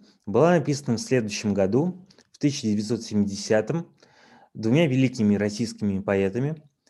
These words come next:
Алексеем Хвостенко и Андреем Волохонским.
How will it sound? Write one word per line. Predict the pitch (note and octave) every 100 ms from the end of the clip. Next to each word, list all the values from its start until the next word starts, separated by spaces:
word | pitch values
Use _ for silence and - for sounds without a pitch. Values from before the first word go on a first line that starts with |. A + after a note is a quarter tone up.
| -
Алексеем | A2+ A2+ - A#2 G#2
Хвостенко | G#2 G2+ - - A2+ C3+ E3 - _ _ _
и | - D3+ F3+ -
Андреем | G#2+ G#2+ C#3 B2+
Волохонским. | B2 A#2+ G2+ F#2 - -